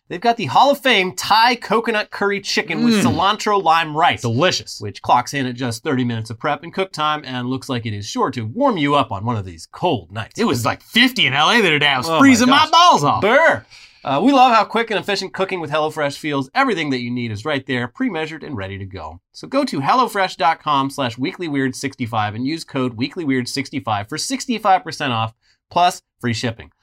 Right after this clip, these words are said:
Speaker 1: Again, that's code weekly weird sixty-five at hellofresh dot com slash weekly weird sixty-five for sixty-five percent off plus free shipping.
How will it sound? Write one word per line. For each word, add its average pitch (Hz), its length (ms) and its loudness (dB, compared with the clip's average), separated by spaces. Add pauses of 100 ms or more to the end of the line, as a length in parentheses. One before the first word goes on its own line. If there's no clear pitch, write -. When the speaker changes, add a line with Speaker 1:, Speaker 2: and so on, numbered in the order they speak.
(160)
Speaker 1:
Again, 131 160 0
that's 131 160 -2
code 151 220 -2
weekly 180 240 -4
weird 147 180 -4
sixty-five 147 600 0
at 104 60 -8
hellofresh 175 440 -2
dot 175 240 0
com 135 260 -2
slash 127 280 -4
weekly 135 260 -6
weird 117 240 -4
sixty-five 107 540 -6
for 131 100 -8
sixty-five 185 580 -2
percent 139 300 -4
off 113 220 -4
plus 123 260 -2
free 101 220 -8
shipping. 92 340 -10